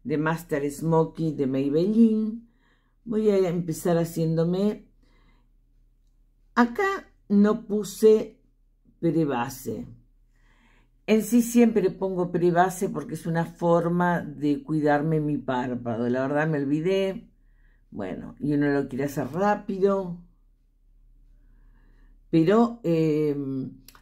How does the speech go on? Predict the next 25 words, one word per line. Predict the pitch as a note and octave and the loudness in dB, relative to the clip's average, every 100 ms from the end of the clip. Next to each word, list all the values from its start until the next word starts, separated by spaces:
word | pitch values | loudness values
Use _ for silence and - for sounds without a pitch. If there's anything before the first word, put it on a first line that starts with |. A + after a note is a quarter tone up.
| - | -10
para | D#3 | -2
las | E3 E3 | -2 -2
personas | D3 D#3 F3 F3 | -4 -2 -2 -2
que | D#3 | -2
tenemos | D#3+ E3 E3 E3+ | -2 0 -2 -2
una | D#3+ D#3 | -2 -2
cierta | D#3+ E3+ E3+ E3+ - | -2 0 0 0 -2
edad, | G3 G3+ G#3 G3+ G#3+ - _ _ _ _ _ _ | 0 2 2 2 -2 -8 _ _ _ _ _ _
conviene, | - D#3+ E3+ F3 F3 F3 D#3+ E3 F3 - - _ _ _ _ _ _ _ _ | -2 0 2 2 6 6 4 0 -4 -8 -18 _ _ _ _ _ _ _ _
eh, | C3+ B2+ A#2+ A#2+ | -2 -2 -2 -2
poner. | C3 G2 - - _ _ _ _ _ _ _ _ _ - | -2 -2 -4 -14 _ _ _ _ _ _ _ _ _ -6
Estamos, | G3+ A#3+ A#3+ B3 A#3 - _ _ _ _ _ _ _ - | 2 4 6 4 2 -8 _ _ _ _ _ _ _ 0
ponemos | A3 A3+ G#3+ G#3 | 2 4 2 0
así | G3+ A#3 A#3+ - - - - | 0 4 4 4 -4 -12 0
una | C4+ B3 | 4 6
liñita | G#3 F#3 F3+ D3 C3 D3 | 4 0 0 0 -2 -2
muy | E3 A3 A3 | 0 0 0
chiquitita. | - D#3 F3+ G3+ G3+ G#3 G3+ | -6 -10 -8 -8 -2 -2 0
Con | G#3 A#3 | 2 2
este | C4 A3+ | 2 2
mismo | G#3+ G#3 F#3 F#3 F#3 - | 4 2 0 -2 -4 -4
esfumamos, | F3 E3+ D#3+ F3 G3 F#3+ - | -4 -2 -2 0 -2 -4 -6
o | C#3+ | -8
si | - D3+ | -4 0
no, | D#3 F3+ F3 | 2 0 -4